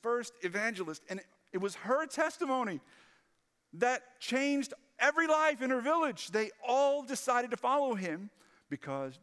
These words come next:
they found her testimony to be credible. The first non-Jewish Christian, as we said a couple of weeks ago, was that woman who was a pagan, the Canaanite woman who came and begged Jesus to heal her daughter.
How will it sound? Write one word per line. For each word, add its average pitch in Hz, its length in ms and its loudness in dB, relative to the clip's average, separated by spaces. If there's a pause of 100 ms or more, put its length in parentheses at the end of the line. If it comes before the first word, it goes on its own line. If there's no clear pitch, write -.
they 110 100 -8
found 123 480 -6
her 156 380 -10 (160)
testimony 123 560 -8 (380)
to 117 100 -14
be 117 120 -10
credible. 110 540 -10 (640)
The 147 140 -8
first 175 420 -4 (160)
non-Jewish 160 920 -2
Christian, 214 460 -10
as 143 160 -8
we 151 80 -12
said 170 180 -4
a - 20 -12
couple 170 200 -6
of 165 60 -6
weeks 185 160 -10
ago, 214 180 -4
was 175 200 -4
that 175 200 -2 (360)
woman 170 380 -2
who 160 140 -2
was 147 180 -2
a - 80 -6
pagan, 214 640 -4 (340)
the 175 80 -4
Canaanite 269 680 0
woman 220 340 -2
who 143 220 -10 (200)
came 233 280 -4
and 180 120 -6
begged 185 360 -2
Jesus 160 420 -10
to 156 100 -14
heal 190 220 -10
her 180 80 -8
daughter. 180 360 -10